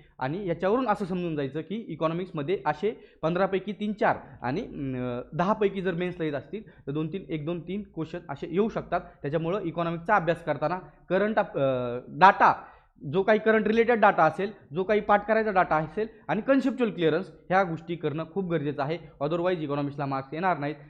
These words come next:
आणि इकॉनॉमिक्समध्ये out of box question येणार आहेत. हे तुमचं मनाची तयारी असेल तर शंभर टक्के इकॉनॉमिक्समध्ये चौदा पंधरा क्वेश्चन्स प्रिलिम्सला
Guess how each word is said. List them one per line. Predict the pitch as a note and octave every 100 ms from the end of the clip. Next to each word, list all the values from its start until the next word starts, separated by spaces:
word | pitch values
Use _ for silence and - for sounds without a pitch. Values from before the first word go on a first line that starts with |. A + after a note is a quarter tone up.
| -
आणि | D3 E3 C3+ - -
इकॉनॉमिक्समध्ये | C#3+ F3 F#3+ F#3 E3+ F#3+
out | D#3+ D3+
of | E3
box | D3 C#3+ -
question | D3 D#3 D3
येणार | G3 F#3
आहेत. | C#3+ C#3+ - D#3+
हे | F3+
तुमचं | E3 C3+ D3+ F#3 - -
मनाची | C#3 F3+ F3+ F3+ G#3+
तयारी | F3 D3+ D3+
असेल | E3+ D#3 C3 -
तर | - E3+
शंभर | E3 E3+
टक्के | E3 E3+
इकॉनॉमिक्समध्ये | C#3+ C3 B2+ C3 C3 E3
चौदा | - - D3 D#3+
पंधरा | C#3+ C#3
क्वेश्चन्स | C3+ - D#3+ E3 - - C3+
प्रिलिम्सला | D#3+ G3 F#3 G#3+